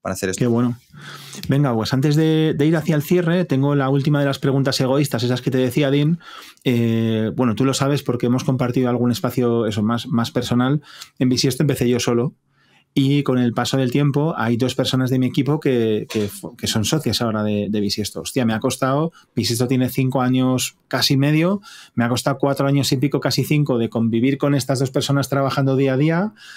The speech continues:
Speaker 2: para, además, con todo lo que ya han construido, decir, "Ostras, estas personas se merecen formar parte del equipo", ¿no?
Speaker 1: Joder.
Speaker 2: Y las he incorporado como, como socias, de, como bien sabes. Eh, pero claro, tú en tus proyectos tienes diferentes socios,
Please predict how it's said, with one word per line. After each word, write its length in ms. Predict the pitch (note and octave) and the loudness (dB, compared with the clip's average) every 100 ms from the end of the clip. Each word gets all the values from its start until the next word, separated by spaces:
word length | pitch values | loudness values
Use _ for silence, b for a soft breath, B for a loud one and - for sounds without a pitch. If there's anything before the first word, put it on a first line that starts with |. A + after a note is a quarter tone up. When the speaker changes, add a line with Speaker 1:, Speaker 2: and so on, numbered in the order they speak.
| B B _ | B B _
Speaker 2:
para, 640 | B2+ A#2+ A#2 A2 G#2+ A2+ | 0 0 0 0 -2 -4
además, 500 | - G#2+ A2 A#2+ B2 | -4 -2 0 0 0
con 260 | C#3 B2 G#2 | 0 -2 0
todo 180 | C3+ D3 | 2 2
lo 80 | |
que 100 | D3 | 2
ya 80 | D3 | 2
han 120 | D3 | 2
construido, 420 | C3+ C#3 - D3+ D#3 | 2 0 2 2 2
decir, 200 | B2 A#2 | 2 -2
"Ostras, 280 | - C3 A#2 | -2 -2 -2
estas 220 | - - | -4 -4
personas 340 | B2+ C#3 C#3+ | -2 0 0
se 140 | - C#3+ | 2 2
merecen 480 | C3+ C#3 - A#2 G2+ | 2 0 0 -2 -2
formar 380 | - A2 A2 G#2 | -2 -2 -2 -2
parte 280 | A2+ A2+ | -4 0
del 120 | A#2 A2 | 0 0
equipo", 300 | G#2+ G2 G2 | -2 -4 0
¿no? 200 | D#3+ F#3+ B B | 0 -2 B B
Speaker 1:
Joder. 180 | F#2 F2 | -4 0
Speaker 2:
Y 140 | B2 | 2
las 220 | B2+ A2+ C3 | 2 0 0
he 40 | |
incorporado 580 | C3 C#3+ B2 B2 C#3 D3 | 0 0 0 0 0 0
como, 420 | B2+ A2 G#2 A2 | 0 0 0 -2
como 220 | A#2+ A2+ | -2 0
socias, 400 | - A#2 B2+ G2+ | 0 -2 0 -2
de, 340 | G2+ G2 G2+ A2 | 0 -2 -4 -8
como 220 | - G#2 | -2 0
bien 180 | A2 A2+ | 2 0
sabes. 400 | - A2 E2+ - B B B B | 0 -4 -4 -8 B B B B
Eh, 240 | B2 A#2+ A2+ _ _ | 0 0 -2 _ _
pero 200 | C3 A#2+ | -2 0
claro, 280 | D#3 D#3 - _ | 2 0 -2 _
tú 80 | C#3+ | 0
en 140 | D3 | 2
tus 200 | D3 D#3+ | 2 0
proyectos 520 | - D3+ D#3 D#3+ F3+ E3+ | 2 2 2 2 0 2
tienes 240 | D3 D3 | 2 2
diferentes 500 | C3+ C3+ C#3 D3 D3 | 2 2 2 2 2
socios, 640 | - D#3+ D#3+ F#3+ B3+ - | 2 0 0 0 -2 -10